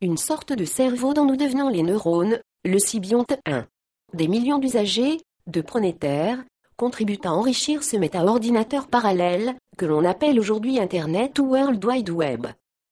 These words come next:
Comme le fait remarquer Kevin Kelly deux, le plus étonnant dans cette machine gigantesque dont nous sommes les éléments vivants, est qu'elle fonctionne sans interruption, depuis maintenant plus de quinze ans. Dans quelques dizaines d'années, le système comportera sans doute son propre système immunitaire,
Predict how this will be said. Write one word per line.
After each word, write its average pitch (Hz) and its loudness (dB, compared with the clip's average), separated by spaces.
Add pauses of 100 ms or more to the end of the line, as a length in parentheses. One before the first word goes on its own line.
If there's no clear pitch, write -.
(240)
Comme 160 0
le 147 0
fait 247 -2
remarquer 240 -2
Kevin 254 0
Kelly 170 -2
deux, 147 0 (280)
le 190 2
plus 220 -4
étonnant 262 0
dans 185 0
cette 175 -4
machine 170 -2
gigantesque 196 -2
dont 196 0
nous 196 4
sommes 285 4
les 254 2
éléments 262 4
vivants, 170 -2 (200)
est 294 0
qu'elle 285 0
fonctionne 262 0
sans 247 0
interruption, 233 -2 (280)
depuis 180 -4
maintenant 254 0
plus 254 -4
de 165 -4
quinze 214 0
ans. 214 -2 (580)
Dans 185 0
quelques 247 0
dizaines 226 0
d'années, 156 0 (240)
le 175 4
système 277 2
comportera 262 0
sans 277 -2
doute 262 -4
son 170 -2
propre 254 -2
système 285 0
immunitaire, 233 2